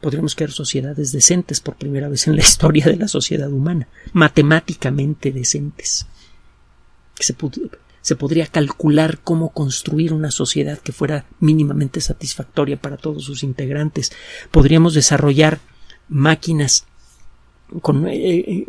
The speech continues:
con gran poder que prácticamente no afecte, eh, cuyo uso no afecte al ecosistema. O sea, hay montones de cosas bonitas que comienzan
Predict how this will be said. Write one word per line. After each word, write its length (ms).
con 200
gran 280
poder 400
que 120
prácticamente 760
no 100
afecte, 400
eh, 140
cuyo 300
uso 260
no 100
afecte 360
al 80
ecosistema. 840
O 40
sea, 200
hay 140
montones 640
de 80
cosas 420
bonitas 520
que 100
comienzan 640